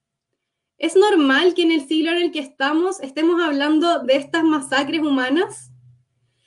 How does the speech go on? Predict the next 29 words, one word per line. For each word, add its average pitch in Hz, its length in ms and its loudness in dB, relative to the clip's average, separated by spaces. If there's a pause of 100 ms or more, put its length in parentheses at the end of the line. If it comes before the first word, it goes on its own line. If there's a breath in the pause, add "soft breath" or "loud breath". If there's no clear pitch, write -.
(220)
No 294 200 6
hay 403 180 6
guerra 415 280 4
agresiva 349 580 2
que 349 120 -2
no 330 180 0
diga 349 340 2
ser 359 160 -4
defensiva. 311 800 -4 (480)
Israel 285 460 0
dice 359 240 4
que 359 100 0
se 370 80 -2
defiende, 277 800 -2 (340 soft breath)
y 269 120 0
en 269 120 6
cada 392 280 6
una 403 220 4
de 403 100 2
sus 311 180 -2
guerras 359 340 0
defensivas 370 840 2 (180)
se 285 160 -2
ha 339 80 2
tragado 359 420 2
otro 392 220 0
pedazo 370 280 2
de 359 40 0
Palestina. 330 720 0